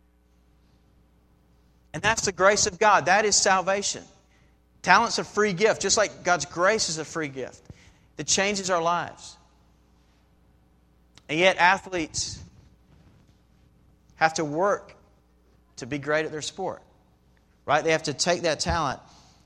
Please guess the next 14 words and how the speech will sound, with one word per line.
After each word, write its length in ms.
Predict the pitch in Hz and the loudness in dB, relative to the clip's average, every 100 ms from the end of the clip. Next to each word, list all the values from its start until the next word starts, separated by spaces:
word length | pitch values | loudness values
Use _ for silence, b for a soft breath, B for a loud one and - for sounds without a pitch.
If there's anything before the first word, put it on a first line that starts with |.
| - | -12
and 80 | 147 | -8
it's 260 | 151 - - | -4 -4 0
evident 420 | 170 175 151 127 | 0 2 -2 -4
as 140 | 127 | -6
they 80 | 131 | -4
step 320 | 135 - 160 | -4 -2 -4
on 80 | 165 | -4
the 60 | 143 | -8
court 400 | - 180 156 - | -8 -6 -4 -6
or 60 | 117 | -10
jump 280 | 120 147 165 | -12 -12 -12
in 60 | |
the 80 | 143 | -16
pool 460 | - 170 143 107 | -12 -8 -8 -10